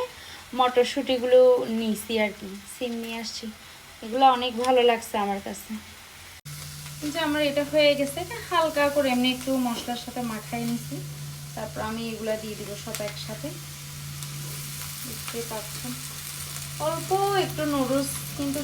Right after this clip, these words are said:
সবজির পরিমাণ অনেক বেশি, অনেক বেশি। মানে আপনারা যদি গেস্টের জন্য তৈরি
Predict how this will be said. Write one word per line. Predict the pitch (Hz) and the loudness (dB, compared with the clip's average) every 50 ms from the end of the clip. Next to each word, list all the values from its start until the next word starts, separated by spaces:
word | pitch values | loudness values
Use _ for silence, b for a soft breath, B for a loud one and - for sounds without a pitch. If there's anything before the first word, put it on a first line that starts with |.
| 269 - | -4 -2
সবজির | - 311 302 - - - 294 269 - 294 | -2 -2 -2 -2 -4 -6 -6 -4 -4 -2
পরিমাণ | 294 285 285 302 302 277 254 254 | -2 0 0 0 2 4 4 4
অনেক | 254 277 294 262 226 233 | 4 4 4 2 0 0
বেশি, | 226 220 226 - - 240 220 220 | -2 -2 -2 0 0 0 -2 0
অনেক | 233 254 240 - - | -2 -2 -2 -4 -4
বেশি। | 220 - - - 220 208 190 - - - - - - - - - - - - - - - - - 233 | -4 -2 -2 -2 -4 -6 -8 -8 -10 -10 -10 -10 -10 -10 -10 -10 -10 -10 -10 -10 -10 -10 -8 -8 -6
মানে | 233 226 233 233 233 233 233 226 - - - - - - - | -4 -2 -2 -2 -2 -2 -2 -2 -4 -6 -4 -2 -2 0 -2
আপনারা | - - 220 226 240 240 240 - | -2 -4 -2 0 2 2 2 0
যদি | 254 233 240 254 233 214 | -2 -2 -2 -2 0 4
গেস্টের | 240 247 254 247 - 294 285 269 277 | 4 6 6 6 4 4 4 4 4
জন্য | 277 269 262 269 269 - | 4 4 4 4 4 4
তৈরি | 269 247 240 240 | 2 2 2 2